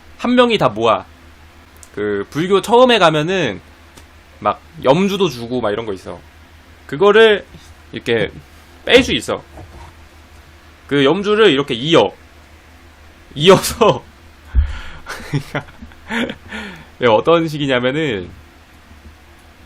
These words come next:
보시면은 염주가 이렇게 하나가 있잖아? 어, 이걸 이런 식으로 이어.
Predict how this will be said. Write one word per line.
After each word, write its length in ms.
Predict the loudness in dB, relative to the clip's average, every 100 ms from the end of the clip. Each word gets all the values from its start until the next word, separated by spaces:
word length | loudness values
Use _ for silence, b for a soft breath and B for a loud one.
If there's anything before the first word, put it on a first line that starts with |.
| -20 -20 -20 -20 -14
보시면은 760 | -12 -6 -4 -2 -2 -4 -6 -12 -20 -20 -20 -20 -20 -20 -20 -20 -20 -20 -20 -20 -20 -20 -20 -20 -20 -20 -20 -20 -4
염주가 360 | -2 0 0 0
이렇게 160 | 0
하나가 220 | -4 -4 -4
있잖아? 420 | -2 -4 -4 -8 -14 -20 -20 -20 -20 -20 -20 -20 -20 -20 -20 -20 -20 -20 -16
어, 100 | -8
이걸 180 | -4 -4
이런 260 | -2 -2
식으로 200 | -2 -6 -8
이어. 300 | -6 -8